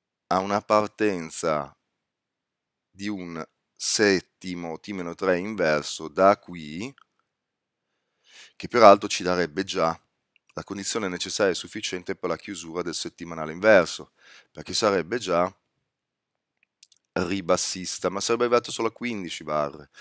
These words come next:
e quindi ne servirebbero almeno ventiquattro come minimo, quindi fino alle dodici, almeno alle dodici, dovremo aspettare e vedere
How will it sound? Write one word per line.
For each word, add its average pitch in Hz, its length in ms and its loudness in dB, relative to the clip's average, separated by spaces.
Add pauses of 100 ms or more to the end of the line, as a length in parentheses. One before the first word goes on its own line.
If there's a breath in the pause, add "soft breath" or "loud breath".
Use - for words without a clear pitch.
(320 loud breath)
e - 60 -14
quindi 113 220 -6
ne 98 140 -4
servirebbero 92 720 2
almeno 95 280 -6
ventiquattro 95 1080 -6
come 90 420 -6
minimo, 85 760 -10 (440 loud breath)
quindi 101 220 -6
fino 117 320 -4
alle 110 180 2
dodici, 101 800 -2 (320)
almeno 101 440 -4
alle 101 120 0
dodici, 82 440 -4
dovremo 92 420 -6 (100)
aspettare 95 680 2
e 98 40 0
vedere 90 640 -2